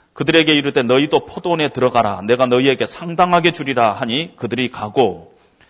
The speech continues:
제 육 시와 제 구 시에 또 나가 그와 같이 하고 제 십일 시에도 나가보니 서 있는 사람들이 또 있는지라. 이르되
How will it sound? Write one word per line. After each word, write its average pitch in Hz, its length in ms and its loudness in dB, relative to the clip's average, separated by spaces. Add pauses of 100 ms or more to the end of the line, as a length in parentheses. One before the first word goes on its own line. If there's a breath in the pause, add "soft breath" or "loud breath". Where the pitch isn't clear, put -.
(360 soft breath)
제 147 220 2
육 143 160 -2
시와 156 260 4
제 131 180 0
구 131 200 -6
시에 143 220 0
또 - 140 -6
나가 120 320 0
그와 123 220 2
같이 120 380 -6
하고 110 580 -4 (540 soft breath)
제 120 160 -2
십일 214 360 -6
시에도 165 360 -2
나가보니 123 640 0
서 - 180 -10
있는 196 240 -10
사람들이 123 540 -4
또 185 120 -6
있는지라. 151 580 -4
이르되 120 460 -2